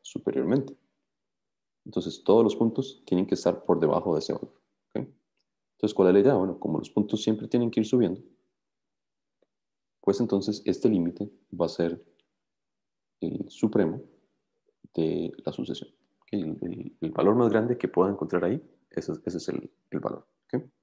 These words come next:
Y lo mismo pasa, ¿verdad? Si es acotada inferiormente. En el caso número dos,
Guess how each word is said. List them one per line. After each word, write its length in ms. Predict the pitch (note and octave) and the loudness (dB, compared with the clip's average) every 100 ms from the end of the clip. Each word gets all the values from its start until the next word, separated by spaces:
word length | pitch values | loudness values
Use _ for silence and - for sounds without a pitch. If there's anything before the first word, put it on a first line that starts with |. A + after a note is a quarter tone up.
| _ - _ _ _ _ | _ -20 _ _ _ _
Y 80 | A2+ | 2
lo 80 | A#2+ | 4
mismo 220 | B2 B2+ | 4 4
pasa, 260 | G2+ A#2+ - | 2 0 -6
¿verdad? 160 | E2 E2 | -4 -4
Si 140 | E2 | -4
es 80 | D#2+ | -4
acotada 320 | - - D#2 | -4 -2 -2
inferiormente. 520 | D2+ - F#2 C3 C3+ - _ _ | 0 0 2 0 -2 -14 _ _
En 100 | - | -16
el 80 | - | -8
caso 220 | - - | -10 -8
número 240 | E2+ E2 A2 | -6 0 2
dos, 340 | B2 - - | 2 -2 -20